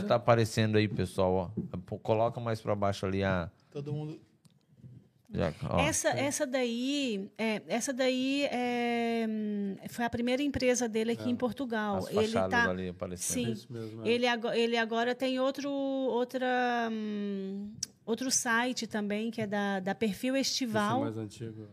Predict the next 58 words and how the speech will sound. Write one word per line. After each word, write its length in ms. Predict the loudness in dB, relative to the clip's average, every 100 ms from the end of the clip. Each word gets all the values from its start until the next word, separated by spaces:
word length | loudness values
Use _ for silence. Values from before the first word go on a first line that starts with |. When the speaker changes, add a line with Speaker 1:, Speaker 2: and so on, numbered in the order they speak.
| -2
Speaker 3:
É, 200 | 2 2
esse 220 | 2 2
é 40 |
mais 220 | 2 2 0
antigo. 480 | 0 0 -2 -4 -14
Speaker 1:
Esse 160 | -12 -4
é 40 |
Speaker 3:
Tem, 80 | -2
Speaker 1:
mais 220 | -2 -4 _ -4
Speaker 3:
é, 100 | -2 0
Speaker 4:
É. 60 | 0
Speaker 3:
esse 160 | 0
é 20 |
mais 200 | 0 2 2
Speaker 4:
Mas 80 |
é 20 | 0
isso, 160 | 2
Speaker 3:
antigo. 100 | 0
Speaker 4:
a 40 | 0
gente 120 | -2
faz 200 | -4 -2
isso 80 | 0
Speaker 3:
Mas 200 | 2 4
Speaker 4:
até 100 | 4
Speaker 3:
é 40 |
Speaker 4:
hoje, 80 | 4
Speaker 3:
isso 180 | 2 2
aí. 220 | 0 0 -4 -10 -6
Speaker 4:
é. 40 | -4
Speaker 3:
É 60 |
isso 180 | -2 -2
aí. 220 | -2 -4 -10 _ _ _ -20 _ 0
Speaker 1:
Olha. 440 | 4 6 4 0 -4 -14 0
Speaker 2:
E 120 | 0
hoje 160 | 2
a 20 | -2
maior 180 | -2 -2
demanda 340 | -2 0 0
de 80 | 8
vocês 600 | 8 8 -6 -10 -14 -20 -14
é 180 | -12 -10
lá, 220 | -8 -10
ainda 340 | -10 -12 -10
lá 140 | -8 -10
na 120 | -12
França? 220 | -6 -2
Speaker 3:
Ainda 280 | 0 0 2
é 40 |
Speaker 4:
É 40 | 2
Speaker 3:
lá. 340 | 2 0 -4
Speaker 4:
lá, 80 | -6
é 40 | -4
lá. 240 | -6 -8
Speaker 2:
Cá 140 | -10 -10
em 40 |
Portugal 360 | -10 -12 -10 -10
ainda 160 | -10 -12
não 380 | -14 -16 -20